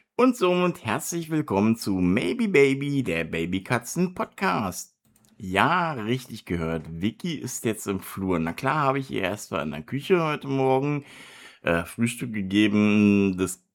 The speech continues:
bisschen, was ich noch im Kühlschrank hatte, die kleine Do-, angefangene Dose. Aber als ich das zweite Mal in die Küche bin, ist sie natürlich gleich rausgehuscht.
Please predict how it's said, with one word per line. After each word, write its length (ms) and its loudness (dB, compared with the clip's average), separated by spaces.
bisschen, 440 0
was 160 -4
ich 120 -4
noch 100 0
im 160 -2
Kühlschrank 500 -2
hatte, 320 0
die 100 -4
kleine 360 0
Do-, 360 -2
angefangene 640 0
Dose. 460 0
Aber 300 4
als 200 2
ich 140 -8
das 160 -10
zweite 320 0
Mal 200 0
in 60 -2
die 140 -2
Küche 300 -2
bin, 180 4
ist 160 4
sie 80 6
natürlich 520 2
gleich 300 -2
rausgehuscht. 800 2